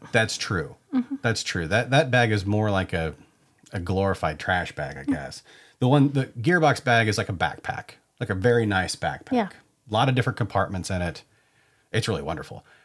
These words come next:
Speaker 1: But the, we ordered on, I, I think, a Saturday, if I'm not mistaken, or a Sunday.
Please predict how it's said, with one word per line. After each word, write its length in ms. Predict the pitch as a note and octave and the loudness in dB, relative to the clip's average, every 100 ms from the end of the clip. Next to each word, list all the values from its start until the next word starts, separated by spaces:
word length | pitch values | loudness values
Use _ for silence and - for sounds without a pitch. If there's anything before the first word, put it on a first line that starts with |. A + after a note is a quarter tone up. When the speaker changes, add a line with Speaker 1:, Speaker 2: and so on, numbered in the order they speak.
| - | -2
Speaker 1:
But 220 | C#3+ C#3+ | -2 2
the, 320 | C#3 B2 A2+ _ _ _ _ _ _ _ _ - | 2 4 0 _ _ _ _ _ _ _ _ -4
we 120 | C3+ | 0
ordered 300 | D3 F3+ E3 | 2 2 0
on, 160 | G#2+ F#2 | 0 -2
I, 140 | F#2 - | -8 -12
I 40 | |
think, 240 | - F#3+ F#3+ | -8 -6 -2
a 40 | |
Saturday, 680 | C3 - A#2+ C3+ - - - _ _ _ _ _ _ _ _ - | -2 0 2 2 -2 -10 -20 _ _ _ _ _ _ _ _ -10
if 100 | - | -4
I'm 140 | A2 | -2
not 140 | A2 A#2 | 0 -2
mistaken, 280 | A2 A2 G#2 | -2 -4 0
or 140 | C3 | 0
a 40 | A#2 | 0
Sunday. 480 | - G2 D2 D2+ | 0 -2 -4 -10